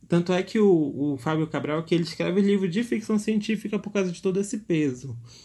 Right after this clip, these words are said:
É, a importância do afrofuturismo é que, quando a gente fala de filme, né, a gente se lembra logo do cinema norte-americano. Então, tipo, quando o filme, aquele filme saiu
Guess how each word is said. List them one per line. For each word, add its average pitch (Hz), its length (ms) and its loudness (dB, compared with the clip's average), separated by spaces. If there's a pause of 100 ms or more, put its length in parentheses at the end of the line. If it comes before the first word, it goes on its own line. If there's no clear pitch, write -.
(600)
É, 123 300 -2 (300)
a 175 120 4
importância 208 560 4
do 170 100 2
afrofuturismo 123 960 0 (220)
é 139 180 2
que, 139 460 2 (220)
quando 165 160 0
a 180 80 4
gente 175 160 -4
fala 151 240 -4
de 135 100 -6
filme, 165 260 -2
né, 175 120 -2
a - 20 -4
gente 170 320 -6 (160)
se - 220 -10
lembra 156 200 -2
logo 170 300 0
do 190 160 2
cinema 185 440 -2
norte-americano. 175 920 -2 (880)
Então, 208 500 2
tipo, 170 520 -2 (240)
quando 196 340 0
o 208 40 0
filme, 190 320 0
aquele 160 280 -4
filme 151 340 -4
saiu 123 720 0